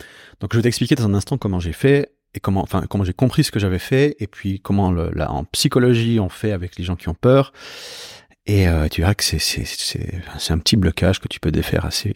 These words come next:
euh, facilement si, si tu le veux. Donc, j'aimerais dire qu'on parle encore une fois souvent d'intelligence, de l'intelligence d'Elon Musk. Elon Musk, intelligent, machin,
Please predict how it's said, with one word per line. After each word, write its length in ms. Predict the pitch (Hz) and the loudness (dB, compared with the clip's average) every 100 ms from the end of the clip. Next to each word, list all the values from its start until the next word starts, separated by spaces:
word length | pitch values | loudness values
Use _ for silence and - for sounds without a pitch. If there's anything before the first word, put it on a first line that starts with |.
| 107 | -8
euh, 60 | 98 _ _ _ - | -14 _ _ _ -12
facilement 500 | 104 - - 90 104 | -10 -6 -4 -2 -2
si, 300 | - - 87 98 | -4 -10 -12 -10
si 180 | - | -10
tu 160 | - 95 | -8 -6
le 60 | 92 | -6
veux. 160 | - _ _ - - - - _ | -10 _ _ -14 -14 -16 -20 _
Donc, 320 | 151 113 - - _ _ _ _ _ _ _ _ _ _ _ _ _ | 0 0 -6 -20 _ _ _ _ _ _ _ _ _ _ _ _ _
j'aimerais 240 | 107 123 147 | 0 2 4
dire 180 | 165 185 | 4 4
qu'on 140 | 131 | 2
parle 260 | 107 131 113 | 4 4 4
encore 180 | 98 110 | 0 -2
une 80 | 107 | 0
fois 160 | 143 | 0
souvent 340 | 120 131 117 110 | 0 0 0 0
d'intelligence, 880 | 101 107 120 107 107 110 107 95 - | 0 -2 -2 -2 0 0 2 0 0
de 140 | 95 | 2
l'intelligence 540 | 101 117 117 117 120 | 2 4 2 4 2
d'Elon 220 | 101 92 87 | 2 2 4
Musk. 500 | 110 147 - - _ - | 2 0 -8 -20 _ -14
Elon 320 | - - 76 | -10 -6 -4
Musk, 200 | 82 - - | -4 -4 -12
intelligent, 600 | - - - 76 73 78 | -14 -14 -10 -4 -2 -2
machin, 640 | 76 - - 73 78 80 | -4 -8 -6 -4 -4 -4